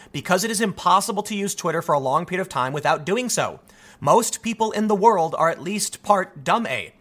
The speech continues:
Our tweets prove that. I do not think of this as a major crisis.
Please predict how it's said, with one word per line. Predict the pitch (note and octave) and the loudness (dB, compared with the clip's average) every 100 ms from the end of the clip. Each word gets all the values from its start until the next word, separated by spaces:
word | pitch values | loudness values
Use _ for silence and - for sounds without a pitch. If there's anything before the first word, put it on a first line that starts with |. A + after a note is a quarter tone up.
| _ _ _ | _ _ _
Our | C3 D#3 G#3 | 2 2 0
tweets | - G3 F#3+ - | 0 -2 -2 -6
prove | - C#4+ F#3 | -4 -2 -2
that. | - - - _ - _ - | -4 -6 -16 _ -20 _ -6
I | |
do | B2+ | -4
not | B2+ C3+ - | 2 2 2
think | - G3 G3+ | -2 0 0
of | D#3+ | 0
this | E3 E3 | -2 -2
as | - C3+ | -4 -4
a | C#3+ D3 | -4 -4
major | B2+ B2 B2 B2 | -4 -4 -6 -8
crisis. | - G#2 - F#2 - | -6 -6 -6 -8 -10